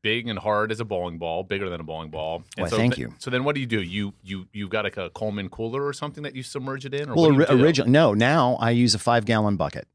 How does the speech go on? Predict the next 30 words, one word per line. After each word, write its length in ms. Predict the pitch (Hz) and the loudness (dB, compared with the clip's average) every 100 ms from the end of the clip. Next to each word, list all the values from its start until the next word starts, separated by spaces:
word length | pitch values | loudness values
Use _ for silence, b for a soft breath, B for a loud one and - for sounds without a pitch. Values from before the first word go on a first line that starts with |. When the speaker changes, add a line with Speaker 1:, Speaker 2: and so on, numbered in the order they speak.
| _ B B - | _ B B 0
Speaker 2:
because 200 | 123 123 | 2 4
I 100 | 127 | 2
don't, 360 | 117 135 139 - - | 4 4 4 -2 -2
I 80 | 110 | 2
don't 280 | 131 135 101 | 2 2 0
need 520 | 107 117 123 135 160 B B - | 2 4 4 2 -4 B B -6
to 120 | 127 | -6
keep 400 | - 139 131 - _ - | 0 2 2 0 _ -4
a 60 | |
thawed 460 | 104 - 107 104 90 | -2 2 4 2 -2
turkey 400 | - 107 92 90 80 | -4 -4 -4 -8 -12
cold 500 | - 117 101 78 73 | -6 0 0 0 -4
during 260 | 92 90 82 | -6 -4 -4
the 60 | |
brining 380 | 78 92 98 87 | -2 -2 0 -4
period. 380 | - 64 62 62 | -8 -12 -10 -10
I'm 200 | 95 90 | -8 -4
using 420 | 98 123 113 104 | 2 2 2 -2
the 60 | 90 | -4
cold, 500 | - 104 101 87 76 - | -6 0 0 0 -4 -2
I'm 100 | 117 | 0
letting 220 | 131 107 | 2 0
the 80 | 90 | 0
turkey 280 | 120 104 | -2 -2
bring 200 | 87 85 | -4 -6
the 60 | 73 | -6
cold 240 | - 92 | -4 -2
to 60 | 82 | -4
the 80 | 62 | -8
party. 360 | - 57 50 | -10 -10 -10